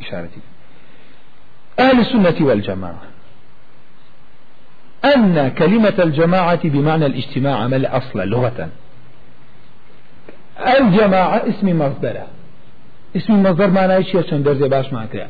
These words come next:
الجماعة اسم مصدره. إيش من بقى وبرهم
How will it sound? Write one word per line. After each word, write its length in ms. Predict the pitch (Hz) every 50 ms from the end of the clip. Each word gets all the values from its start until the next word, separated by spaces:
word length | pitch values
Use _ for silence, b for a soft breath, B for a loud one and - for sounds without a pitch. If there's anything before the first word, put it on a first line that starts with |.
| 180 202
الجماعة 540 | 214 160 135 175 165 180 185 180 - 214 208
اسم 280 | - - 190 170 160
مصدره. 360 | 151 143 120 117 127 110 - - - - B B B B B B B B B B B B
إيش 220 | 233 254 - - 240
من 200 | 220 240 240 214
بقى 220 | - - 202 202
وبرهم 520 | 202 190 180 165 180 170 165 160 147 151